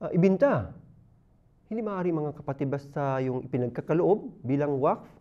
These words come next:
ay hindi maaring ibinta. Pero mayroong istisna. Sinabi dito, maliban kung iyon ay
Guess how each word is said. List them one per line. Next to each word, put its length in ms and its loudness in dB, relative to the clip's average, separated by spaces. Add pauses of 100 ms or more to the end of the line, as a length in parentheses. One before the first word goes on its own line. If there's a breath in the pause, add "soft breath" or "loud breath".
(260 soft breath)
ay 120 0
hindi 120 0
maaring 280 -2
ibinta. 400 -2 (800)
Pero 160 4
mayroong 280 4
istisna. 440 -4 (400)
Sinabi 520 0
dito, 200 -2 (240 loud breath)
maliban 560 6 (240 loud breath)
kung 240 6
iyon 200 6
ay 280 6